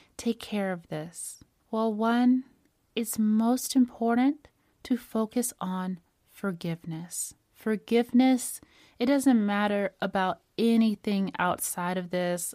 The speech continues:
foods, crystals, whatever. We'll get to that later, but none of that touches the power of forgiveness. And why is that?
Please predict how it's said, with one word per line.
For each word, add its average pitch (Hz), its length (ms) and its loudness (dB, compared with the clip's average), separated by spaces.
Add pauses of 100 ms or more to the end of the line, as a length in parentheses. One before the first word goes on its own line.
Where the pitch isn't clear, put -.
(120)
foods, 226 600 0
crystals, 202 720 -4
whatever. 202 500 0 (240)
We'll 220 240 2
get 208 220 -4
to - 80 -12
that 208 200 0
later, 214 440 -2 (420)
but 196 180 2
none 196 520 2
of 240 220 2
that 180 380 -2 (220)
touches 180 680 -6
the 190 120 -8
power 208 680 -4
of 190 160 -4
forgiveness. - 1120 -12 (400)
And 233 220 8
why 254 240 6
is 254 260 4
that? - 500 -8